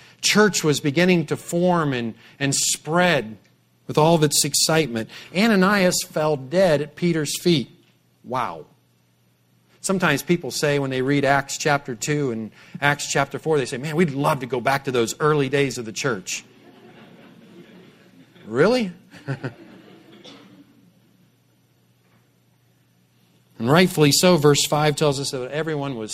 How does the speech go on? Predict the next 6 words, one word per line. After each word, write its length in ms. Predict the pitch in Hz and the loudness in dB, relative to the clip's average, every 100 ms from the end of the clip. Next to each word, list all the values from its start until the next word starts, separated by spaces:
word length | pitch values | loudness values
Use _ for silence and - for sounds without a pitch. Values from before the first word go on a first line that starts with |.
| - | -6
seized 600 | - 151 151 147 139 - - | -6 -4 -4 -4 -6 -10 -12
with 200 | 113 107 | -10 -10
fear. 440 | - 127 113 80 - _ _ _ _ _ _ _ _ _ _ _ 85 | -10 -8 -6 -8 -18 _ _ _ _ _ _ _ _ _ _ _ -12
Wow. 380 | 107 104 76 - _ _ _ _ _ _ _ _ _ _ _ _ _ _ _ _ _ | -10 -10 -12 -20 _ _ _ _ _ _ _ _ _ _ _ _ _ _ _ _ _
Perhaps 440 | _ 120 123 - - | _ -2 -2 -4 -10
terror 440 | - 139 117 101 | -10 -10 -8 -12